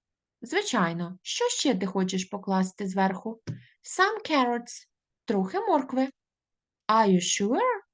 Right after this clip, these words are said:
Ти впевнена? Yes, trust me. Так, довірся мені. Ось таким чином виглядає правильний варіант вашої домашньої завда-, да-, домашньої роботи.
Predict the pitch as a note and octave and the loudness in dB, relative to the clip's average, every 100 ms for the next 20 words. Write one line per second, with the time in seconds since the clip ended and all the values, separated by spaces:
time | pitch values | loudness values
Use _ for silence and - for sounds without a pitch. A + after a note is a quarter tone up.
0 | _ C4 - A3+ A#3+ D#4 A#4 C5+ C5+ _ | _ 0 0 0 0 0 -2 -4 -8 _
1 | _ _ _ _ - F#3 F#4+ E4+ F3+ - | _ _ _ _ -6 -2 0 2 0 -4
2 | - F4+ A4 A4+ - G3 D#3 F3+ - _ | -2 2 2 -2 -2 0 0 -2 -14 _
3 | _ - F#4 E3+ D#3+ G#3 D4+ C#4+ F#3 - | _ 2 4 4 0 0 4 4 4 0
4 | E3+ E3 D#3+ D3+ - _ _ _ _ _ | -4 -4 -6 -8 -12 _ _ _ _ _
5 | _ _ _ _ _ _ _ - A#3 - | _ _ _ _ _ _ _ -6 -6 -4
6 | F#3+ A3 C4 A#4 C5 A#4+ A#3 F#3+ F#3 F#3+ | -6 -6 -6 -4 -4 -2 -2 0 0 2
7 | F#3+ F#3 B3 C#4 G4+ G4+ C4+ G3+ F#3+ G#3 | 2 2 0 0 0 -4 -4 -2 0 0
8 | B3+ F#3 F#3+ A3+ B3+ G#3+ F#3 F3 F#3+ G#3 | -2 0 0 0 -2 0 0 2 0 0
9 | G3 F#3 F3 D#3+ D#3+ F3+ F3+ G3+ - F#3 | 0 0 -4 -8 -10 -8 -4 -2 -2 2
10 | F#3+ G#3 - F#3 F3 D#3+ D#3+ - | 2 2 0 2 2 -2 -10 -6